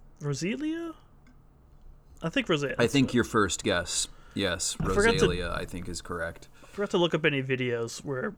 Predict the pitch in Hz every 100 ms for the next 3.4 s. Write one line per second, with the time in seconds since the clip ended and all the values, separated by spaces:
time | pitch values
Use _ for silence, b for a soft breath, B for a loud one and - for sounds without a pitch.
0 | - 151 - - 139 143 - 123 87 -
1 | - - - 254 180 139 139 - - -
2 | 139 131 107 - - 85 76 - - -
3 | 85 - - -